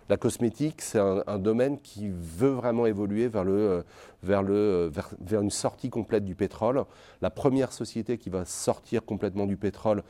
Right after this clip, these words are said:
c'est probablement, probablement L'Oréal. Et nous, on peut les aider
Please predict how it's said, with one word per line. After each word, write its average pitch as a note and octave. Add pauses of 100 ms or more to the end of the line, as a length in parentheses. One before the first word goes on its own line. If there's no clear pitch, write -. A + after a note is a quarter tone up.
(200)
c'est -
probablement, G#2 (280)
probablement G#2+
L'Oréal. F#2+ (500)
Et G#2+
nous, B2+
on C3+
peut B2
les G2
aider G2+